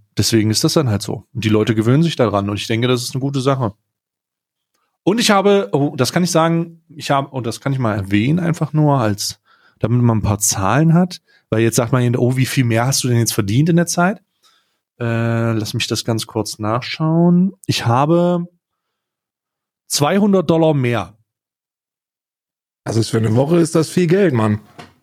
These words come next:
Speaker 1: Zweihundert Dollar mehr habe ich dadurch. Ähm, durch diese, durch diese manuelle Aktivierung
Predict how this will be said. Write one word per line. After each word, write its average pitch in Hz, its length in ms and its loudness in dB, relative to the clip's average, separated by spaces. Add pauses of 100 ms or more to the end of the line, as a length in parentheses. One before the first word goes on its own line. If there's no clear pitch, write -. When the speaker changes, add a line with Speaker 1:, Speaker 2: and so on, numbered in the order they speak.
(480)
Speaker 1:
Zweihundert 139 400 2
Dollar 123 180 2
mehr 104 300 2
habe 98 120 -2
ich - 100 -4
dadurch. - 460 -4 (680)
Ähm, 98 600 2 (100)
durch 104 160 -2
diese, 110 500 -2
durch 113 300 -2
diese 110 340 2
manuelle 117 720 2
Aktivierung 117 1000 0